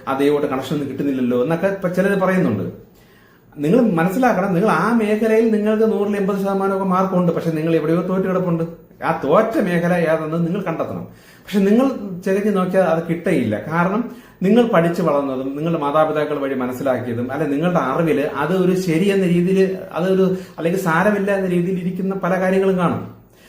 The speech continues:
അപ്പൊ ആ സാരമില്ല എന്ന് വിചാരിച്ച് നിങ്ങൾ തള്ളിക്കളയുന്ന ആ കാര്യമായിരിക്കാം നിങ്ങളുടെ പരാജയത്തിന്റെ മെയിൻ കാരണം. അത് നിങ്ങൾ തിരിച്ചറിയുന്നില്ല.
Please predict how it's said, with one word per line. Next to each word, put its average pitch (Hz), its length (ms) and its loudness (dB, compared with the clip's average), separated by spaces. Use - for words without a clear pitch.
അപ്പൊ 185 120 2
ആ 226 180 2
സാരമില്ല 214 480 2
എന്ന് 214 240 2
വിചാരിച്ച് 190 400 2
നിങ്ങൾ 185 300 0
തള്ളിക്കളയുന്ന 185 560 0
ആ 180 440 0
കാര്യമായിരിക്കാം 185 1000 2
നിങ്ങളുടെ 185 360 0
പരാജയത്തിന്റെ 160 600 0
മെയിൻ 143 380 -4
കാരണം. 104 360 -4
അത് 143 160 -2
നിങ്ങൾ 170 180 0
തിരിച്ചറിയുന്നില്ല. 156 840 -2